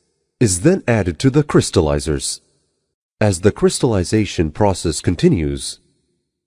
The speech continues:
the concentration of the syrup I D reduced and the process is terminated when concentration reaches the saturation level. After that, the syrup is then recirculated back again to the vacuum pans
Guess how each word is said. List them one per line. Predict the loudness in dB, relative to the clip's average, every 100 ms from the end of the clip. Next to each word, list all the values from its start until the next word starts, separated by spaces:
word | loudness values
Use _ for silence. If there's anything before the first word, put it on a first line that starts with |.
| _ -4
the | -2
concentration | 0 0 0 2 0 2 0
of | 0
the | -2
syrup | -2 2 2 2 0 -4
I | -2 0
D | 0 -4 -2
reduced | -4 -4 0 0 0 -6 -16 _ _ _
and | -2 0
the | 0
process | 0 0 -4 -8
is | -8
terminated | 0 2 2 0 -2 -4 -8 -12 _ _ _ 2
when | 2
concentration | 2 0 2 2 4 4 4 -2 0
reaches | 0 2 0 0
the | -4
saturation | -2 -2 -2 -2 0 0 -2 0
level. | 0 2 -2 -4 _ _ _ _ _ _ _ _ _
After | -2 0 0 0
that, | 0 -2 -8 _ _ _ _ _
the | -2 0
syrup | 0 2 2 0
is | -2
then | 0 0 -2 -10 _
recirculated | -2 0 4 2 2 0 2 2 0 -4 -2
back | -2 0
again | -2 2 0 0
to | 0
the | 2
vacuum | 2 0 -2 -2
pans | -2 -4 -4 -8 -12